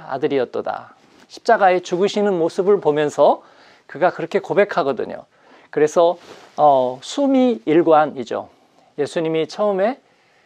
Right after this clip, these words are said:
에, 사역을 시작하시기 전에도 그는 하나님의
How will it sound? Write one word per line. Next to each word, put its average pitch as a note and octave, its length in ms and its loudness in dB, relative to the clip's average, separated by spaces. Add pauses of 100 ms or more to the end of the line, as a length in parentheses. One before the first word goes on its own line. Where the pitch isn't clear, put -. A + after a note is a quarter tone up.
(300)
에, - 300 -18 (800)
사역을 E3 580 0
시작하시기 D3+ 760 -10
전에도 G#2 580 -8 (720)
그는 A#2+ 380 -8 (140)
하나님의 G3 720 -6